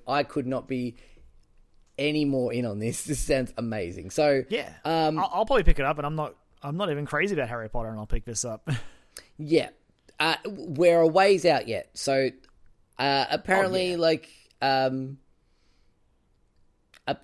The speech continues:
Speaker 1: a couple of weeks ago, uh, the, one of the,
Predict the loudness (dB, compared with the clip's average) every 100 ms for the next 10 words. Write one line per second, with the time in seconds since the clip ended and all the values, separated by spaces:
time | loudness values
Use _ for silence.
0 | _ -14 -6 -4 -2 -2 -4 -2 2 2
1 | 2 -2 -10 _ _ -6 -2 -2 -2 -2
2 | -4 -6 -4 -4 -6 -4 -2 -2 0 -2
3 | -4